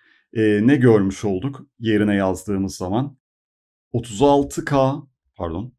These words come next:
otuz altı K eşittir dokuz, K bir bölü dört. Fonksiyonumuzu yazalım. F x eşittir bir bölü dört x kare artı bir.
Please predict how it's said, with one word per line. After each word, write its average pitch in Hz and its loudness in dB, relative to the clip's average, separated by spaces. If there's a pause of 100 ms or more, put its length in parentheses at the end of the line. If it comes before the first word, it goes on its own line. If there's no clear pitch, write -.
(180)
otuz - -8
altı 127 0
K 131 2 (480)
eşittir 107 -4
dokuz, 110 -8 (120)
K - -6 (920)
bir 117 2
bölü 107 0
dört. 78 -6 (240)
Fonksiyonumuzu 127 2
yazalım. 113 0
F 104 -6
x 127 -6
eşittir 120 -6 (520)
bir 113 -2
bölü 139 2
dört 120 2
x - -8
kare 123 0
artı 120 0
bir. 131 -4